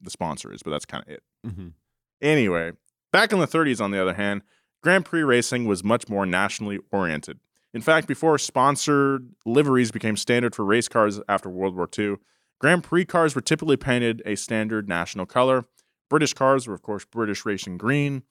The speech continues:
Speaker 1: French cars were bleu de France. And, of course, Italians had the Rosso Corsa red.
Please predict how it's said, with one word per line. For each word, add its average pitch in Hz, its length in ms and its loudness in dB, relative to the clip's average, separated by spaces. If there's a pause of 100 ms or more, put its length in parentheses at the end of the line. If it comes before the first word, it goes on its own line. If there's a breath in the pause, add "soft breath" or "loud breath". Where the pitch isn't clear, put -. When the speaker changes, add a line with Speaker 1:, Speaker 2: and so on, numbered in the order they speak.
(140 soft breath)
Speaker 1:
French 180 360 0
cars 143 400 2
were 104 240 0 (200)
bleu 101 280 0
de 107 160 0
France. 104 480 0 (360)
And, 107 60 -2
of 104 80 -6
course, 151 320 4
Italians 131 960 -2
had 104 260 -2
the 101 200 -2
Rosso 95 460 -2
Corsa 101 420 -6
red. 208 420 2